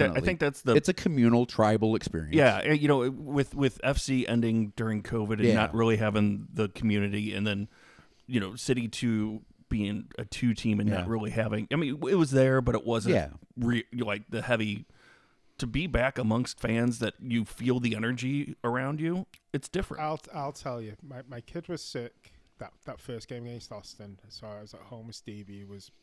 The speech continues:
Speaker 3: laying on the sofa, and I was pacing the floor at ten to, at ten to seven or
Speaker 1: Yeah.
Speaker 3: ten minutes before. I'm pacing it, and my, Erica says, she says, "For a guy that doesn't give a shit, you,
Speaker 1: Yeah.
Speaker 3: su-, you sure are nervous."
Speaker 1: Yeah.
Speaker 2: Yeah.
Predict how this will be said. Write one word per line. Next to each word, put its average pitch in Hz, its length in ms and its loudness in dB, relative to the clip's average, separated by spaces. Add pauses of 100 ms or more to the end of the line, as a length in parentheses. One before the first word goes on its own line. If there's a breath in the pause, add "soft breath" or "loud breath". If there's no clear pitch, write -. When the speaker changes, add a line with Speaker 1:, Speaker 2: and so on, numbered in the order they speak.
Speaker 3:
laying 104 400 -16
on 104 100 -16
the 98 60 -18
sofa, 95 440 -18 (1300)
and 127 140 -10
I 110 40 -12
was 117 140 -12
pacing 131 520 -10
the 113 60 -10
floor 113 440 -10
at - 120 -20
ten 139 280 -8
to, 135 260 -12 (200)
at 123 120 -14
ten 165 220 -6
to 160 100 -12
seven 135 440 -4
or 110 220 -8
Speaker 1:
Yeah. 82 220 -4 (180)
Speaker 3:
ten 139 220 -8
minutes 160 160 -6
before. 156 260 -8 (100)
I'm 175 120 -10
pacing 240 500 -10
it, 139 100 -14 (420 soft breath)
and 170 300 -8
my, 170 160 -4 (240)
Erica 190 320 -6
says, 107 300 -10
she - 120 -16
says, 120 260 -12 (300 soft breath)
"For 180 100 -2
a 185 40 -4
guy 269 140 2
that 214 100 2
doesn't 220 200 -2
give 220 160 0
a 196 40 0
shit, 123 260 -2
you, 98 120 2
Speaker 1:
Yeah. 95 260 4
Speaker 3:
su-, 185 80 -6
you 196 60 0
sure 240 300 4
are 240 140 8
nervous." 196 460 2
Speaker 1:
Yeah. 80 300 -2
Speaker 2:
Yeah. 135 140 6